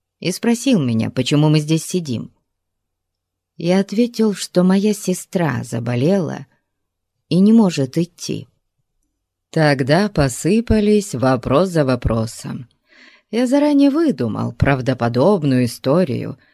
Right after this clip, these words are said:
и рассказал, что мы возвращаемся в Пордье к нашим родителям. Они живут очень далеко, на берегу моря, и мы идем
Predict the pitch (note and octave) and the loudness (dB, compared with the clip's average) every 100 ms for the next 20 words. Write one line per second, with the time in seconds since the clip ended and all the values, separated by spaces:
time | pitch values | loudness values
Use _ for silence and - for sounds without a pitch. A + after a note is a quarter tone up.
0 | _ - E4 E4+ - G#3+ D#3+ B2+ A#2+ A#2+ | _ -2 0 0 -2 -2 -2 -4 -8 -10
1 | _ _ _ - - C#3+ C3+ C3+ B2+ C#3 | _ _ _ -6 0 2 2 0 0 0
2 | B2+ F#3 C4 B3+ A3 G3+ - B3 A3 A#2+ | 0 2 4 4 2 0 2 2 2 -2
3 | A2 C3+ A#3+ - D3 E3 - G3+ C#3 A#2 | 0 2 0 -2 -2 0 0 0 0 -2
4 | G#2+ G#2 - G#2+ G#2 - _ _ _ - | -6 -10 -10 -10 -10 -14 _ _ _ -6
5 | C3+ C#3+ C3 D3 D3+ D#3+ F#3 F#3 G3+ A#3 | 0 0 2 0 2 0 0 2 2 2
6 | A#3 B3 C3+ A2 A#2+ C3 C3+ C3+ F3 G3+ | 0 0 2 2 0 2 0 2 2 4
7 | D3 - G#2+ - _ _ _ - C#3+ C3 | 2 -2 -8 -12 _ _ _ -2 0 2
8 | A#2+ A2+ A2 B2+ G3 G#3 | 2 0 2 2 4 0